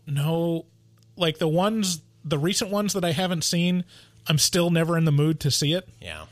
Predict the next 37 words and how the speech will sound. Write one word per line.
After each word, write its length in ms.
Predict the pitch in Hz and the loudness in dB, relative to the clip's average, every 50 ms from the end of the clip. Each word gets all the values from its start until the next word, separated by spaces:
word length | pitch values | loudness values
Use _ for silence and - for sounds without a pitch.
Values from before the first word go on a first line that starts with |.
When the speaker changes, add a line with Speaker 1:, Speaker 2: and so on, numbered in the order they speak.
| - - - - - - | -20 -20 -20 -20 -8 -6
Speaker 1:
Like, 160 | 147 147 - | -6 -4 -4
if 120 | 151 135 - | -4 -4 -2
I 100 | 151 147 | 0 2
was 140 | 147 151 143 | 2 2 2
ever 300 | 156 156 160 165 156 156 143 | 2 0 0 0 0 -2 -4
going 400 | - 151 143 135 147 151 160 156 | -8 -6 -4 0 0 2 2 2
to 60 | 139 | 2
be 100 | 147 147 | 2 2
in 60 | 147 | 2
the 80 | 143 139 | 2 2
mood, 220 | 135 139 147 143 | 2 2 2 2
I 60 | 131 | 0
probably 260 | 123 - 151 135 135 131 | 0 -2 0 0 2 2
would 140 | 131 131 | 2 2
have 40 | 131 | 0
been 240 | 135 131 131 135 143 - - | 0 0 0 0 -2 -4 -2
in 120 | 151 135 | 0 0
the 60 | 131 | 2
mood 220 | 123 123 127 131 131 | 2 2 2 2 2
when 140 | 131 123 | 0 0
it 60 | 127 127 | 0 -2
was 140 | 123 139 | -2 -2
in 80 | 147 165 | 0 -2
the 80 | 117 - | -2 -2
theaters. 500 | - 135 131 139 147 160 170 - - - | -2 -4 -2 -2 -2 -2 -4 -6 -8 -8
Speaker 2:
Yeah. 260 | 120 113 107 101 98 95 - - - - - - - - - - - - - - - - - - - - - - _ - - | -8 -8 -8 -8 -10 -12 -16 -20 -20 -20 -20 -18 -18 -18 -18 -18 -18 -20 -20 -20 -20 -20 -20 -20 -20 -20 -20 -20 _ -6 -2
Speaker 1:
And 140 | 190 196 226 | 0 0 2
then 120 | 233 233 | 2 2
I 100 | 226 220 | 2 2
just 200 | 208 214 - - | 2 0 0 0
come 160 | - 233 233 | 0 0 0
across, 440 | 208 - - 220 208 202 208 - - | 0 -2 0 0 0 2 0 0 0
like, 360 | 196 170 160 - - - - | 0 0 0 -2 -6 -12 -10
kind 200 | - - 240 233 | -4 -4 -2 -2
of 140 | 196 151 - | -2 -4 -4
comfort 480 | - - 240 247 262 - 175 160 - - | -4 -4 -4 -4 -2 -2 -4 -4 -4 -4
food 380 | - 175 147 135 135 135 143 | -2 0 0 2 2 2 0